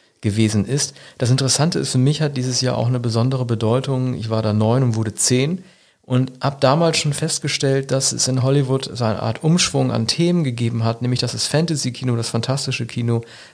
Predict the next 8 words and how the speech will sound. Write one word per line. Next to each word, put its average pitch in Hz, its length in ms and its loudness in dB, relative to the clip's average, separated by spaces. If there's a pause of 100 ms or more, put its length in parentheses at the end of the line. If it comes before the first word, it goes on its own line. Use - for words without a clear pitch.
ab - 160 -6
diesem 147 260 2
Jahr 131 240 4
leider 127 380 4
immer 135 180 0
schwächer 143 460 0
wurde. 90 320 -2
Es - 920 -16